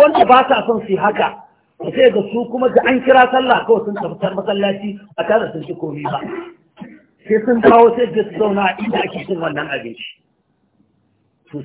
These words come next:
sai Malam Albani ce ba haka ya kamata a riƙa yi ba a ƙasashen Larabawa. Abin da ya dace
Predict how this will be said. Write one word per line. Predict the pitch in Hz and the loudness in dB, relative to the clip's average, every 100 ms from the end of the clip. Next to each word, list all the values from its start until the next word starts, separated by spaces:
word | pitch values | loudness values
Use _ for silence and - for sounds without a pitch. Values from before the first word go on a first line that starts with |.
| - | -6
sai | 185 180 | -4 -2
Malam | 208 247 262 214 | 2 4 4 4
Albani | 190 160 170 185 190 | 0 -4 -2 -2 -2
ce | 208 185 | -2 -2
ba | 165 | 0
haka | 208 202 | -2 -4
ya | - | -6
kamata | 156 160 - | -4 -4 -4
a | - | -8
riƙa | - 135 | -6 -6
yi | 120 - | -6 -10
ba | - - | -14 -4
a | 208 | -2
ƙasashen | 196 175 147 143 | -2 -4 -6 -6
Larabawa. | 139 131 131 113 101 - _ _ _ _ _ _ - | -6 -4 -6 -8 -12 -20 _ _ _ _ _ _ -2
Abin | - 440 | 0 0
da | - | 4
ya | 269 | 6
dace | 247 262 - 220 - | 8 6 4 -4 -12